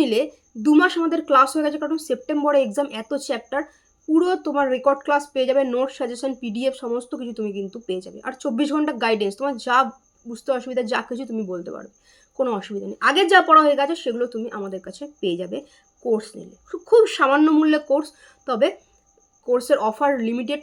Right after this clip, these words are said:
সময়ের জন্য রয়েছে, বেশি দিন নেই। আহ, এবং ফার্স্ট ব্যাচটা আমাদের পুরো ফুল রয়েছে, সেকেন্ড ব্যাচটা চলছে, সেকেন্ড ব্যাচটা কিছু জায়গা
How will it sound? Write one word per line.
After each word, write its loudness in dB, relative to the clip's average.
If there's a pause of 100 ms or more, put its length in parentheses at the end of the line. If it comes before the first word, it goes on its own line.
(100)
সময়ের -2
জন্য -2 (160)
রয়েছে, -2 (600)
বেশি -4
দিন -6 (140)
নেই। 2 (440)
আহ, -4 (100)
এবং 2 (140)
ফার্স্ট -2
ব্যাচটা -2
আমাদের -2
পুরো -6 (120)
ফুল -2 (140)
রয়েছে, -4 (120)
সেকেন্ড 0
ব্যাচটা -6 (140)
চলছে, -2 (760)
সেকেন্ড -6
ব্যাচটা -8
কিছু -10 (100)
জায়গা -4